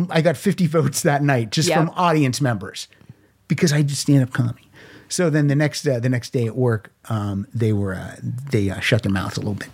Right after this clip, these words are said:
Speaker 1: So, um, so anyway,
Speaker 2: So,
Speaker 1: uh,
Speaker 2: so, so, so it comes down to the very
Speaker 1: Yeah, I
Speaker 2: last
Speaker 1: end up getting in the
Speaker 2: one
Speaker 1: contest. I get in the
Speaker 2: because
Speaker 1: finals.
Speaker 2: Pat's really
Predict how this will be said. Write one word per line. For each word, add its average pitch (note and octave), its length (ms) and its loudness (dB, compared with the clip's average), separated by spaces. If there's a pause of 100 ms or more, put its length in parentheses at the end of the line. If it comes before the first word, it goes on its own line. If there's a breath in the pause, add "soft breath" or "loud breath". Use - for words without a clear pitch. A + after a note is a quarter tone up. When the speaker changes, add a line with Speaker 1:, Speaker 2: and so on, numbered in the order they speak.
(440 loud breath)
Speaker 1:
So, E3+ 380 2
um, C#3 500 2 (640)
so - 140 -4
anyway, C3+ 520 2
Speaker 2:
So, B2+ 60 -2
Speaker 1:
uh, A#2+ 180 4
Speaker 2:
so, D4+ 180 2
so, C#4 240 0
so C#4 200 0
it B3 120 -2
comes D#4+ 240 0
down A#3+ 180 0
to A3 80 -6
the G3+ 100 -2
very F3 380 2
Speaker 1:
Yeah, E3+ 140 0
I E3 100 2
Speaker 2:
last A3 80 2
Speaker 1:
end B3 120 2
up G3 100 -2
getting G3+ 180 2
in G#3 120 2
the E3+ 60 4
Speaker 2:
one G#3 60 -4
Speaker 1:
contest. D#3+ 420 0
I D#3+ 80 2
get F3+ 140 0
in - 0 -
the G3 100 2
Speaker 2:
because E3 160 -2
Speaker 1:
finals. D3+ 340 2
Speaker 2:
Pat's A#3 300 -2
really A3+ 340 0